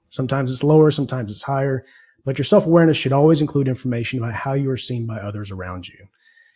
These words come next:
Using only your self-view is not likely to help you be successful. So ask yourself, "Do I ramble on without getting to the point? Do I raise my voice easy or easily get upset?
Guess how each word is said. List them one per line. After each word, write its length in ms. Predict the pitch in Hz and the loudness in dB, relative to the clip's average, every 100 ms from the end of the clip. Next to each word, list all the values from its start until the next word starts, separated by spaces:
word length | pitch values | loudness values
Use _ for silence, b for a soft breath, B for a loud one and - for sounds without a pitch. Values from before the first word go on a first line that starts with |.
| - | -2
Using 300 | 151 170 180 | 2 4 6
only 200 | 175 165 | 6 6
your 140 | 160 | 4
self-view 920 | - 160 131 123 196 151 110 101 117 135 | 2 2 2 2 4 4 2 -4 -10 -8
is 180 | 120 | -6
not 260 | 139 139 - - - | -4 -6 -8 -12 -10
likely 320 | 160 156 147 | -4 -2 -2
to 60 | 131 | -4
help 240 | 110 139 | -4 -4
you 80 | 123 | -6
be 140 | 104 101 | -8 -10
successful. 640 | - - 110 - - _ _ _ _ b b b b b | -10 -12 -12 -14 -20 _ _ _ _ b b b b b
So 240 | - 170 170 | 2 4 6
ask 220 | 214 - | 4 2
yourself, 500 | 156 - - - - 160 180 | -2 -2 -8 -14 -20 -14 -4
"Do 120 | 131 | -2
I 80 | 135 | 0
ramble 360 | 143 151 143 | 2 2 2
on 220 | 139 131 | 0 -2
without 240 | 110 104 107 | -4 -4 -6
getting 180 | 113 107 | -6 -6
to 40 | |
the 80 | 95 | -10
point? 320 | - 101 80 _ _ _ | -12 -14 -16 _ _ _
Do 100 | 117 | -4
I 40 | 117 | -2
raise 280 | 123 143 | 0 0
my 120 | 135 127 | 0 -2
voice 340 | 127 135 127 | 0 0 -2
easy 320 | 107 101 95 | -6 -8 -10
or 340 | 127 117 110 - | -8 -6 -8 -6
easily 280 | 135 131 110 | -6 -4 -6
get 140 | 101 | -6
upset? 400 | 95 - 151 101 | -8 -6 -6 -6